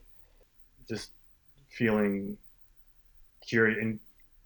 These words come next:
ongo-, in an ongoing sense, feeling curious about what's coming next, and, and, and, uh, the dissection of our, our histories and our pasts. It's all just human behaviors, right? It's all just about human behaviors, but hopefully told in a fond tone. So I think that the,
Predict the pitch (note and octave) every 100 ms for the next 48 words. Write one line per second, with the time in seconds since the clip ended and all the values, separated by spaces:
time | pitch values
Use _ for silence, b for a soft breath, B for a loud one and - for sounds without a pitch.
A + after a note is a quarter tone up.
0 | _ _ _ - B2 A2+ A#2 A#2 A#2 A#2
1 | A#2 A2+ G#2+ A#2+ A#2 - A#2 A2 G#2 A#2
2 | A2 A2 G#2+ A2 G#2 G2 G2+ - - _
3 | _ _ _ _ _ _ _ _ _ -
4 | G#2 - A2 G#2 G#2 G#2+ - - G#2 G2
5 | G2 G2 G2 G2+ F#2+ G2 - _ G2+ G2
6 | G2 G2+ G#2 - G#2 - G#2+ G2+ G2+ G2+
7 | - _ G#2+ G2+ A#2+ - A#2 A2+ A2 G#2+
8 | - - - G2+ G2+ A2+ A2 A2 A2 -
9 | - - - _ B B B B B -
10 | E3 G3+ G3 - - D#3 C3 A#2 A#2+ G2
11 | F#2+ G2+ G2+ G#2 - A#2 G#2+ G#2+ - G#2
12 | G#2+ G2+ G2 F#2+ F#2+ F#2+ - b b b
13 | - B2+ C#3+ C#3 C3+ A#2+ A#2 - A#2+ A2+
14 | G2+ - A2 G#2 G2+ A2+ G#2+ F#2+ F2+ G#2
15 | G2 G#2+ G2 G#2 - G2+ G2